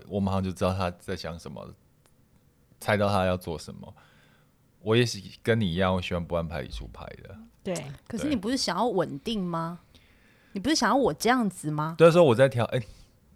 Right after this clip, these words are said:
Speaker 1: 你这样子，你老公也是交一个比你小的，所以年纪小的还是有稳定的人啊。对。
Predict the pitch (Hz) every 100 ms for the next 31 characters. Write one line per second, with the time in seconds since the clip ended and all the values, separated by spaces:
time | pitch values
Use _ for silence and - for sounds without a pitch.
0 | - 127 123 139 165 135 123 127 101 113
1 | 104 98 107 104 98 82 85 90 - -
2 | - 90 131 131 117 - 113 113 160 127
3 | 82 85 87 - 110 85 87 90 85 67
4 | 82 101 80 73 71 50 65 60 50 -
5 | - 85 95 _ _ _ _ - 82 113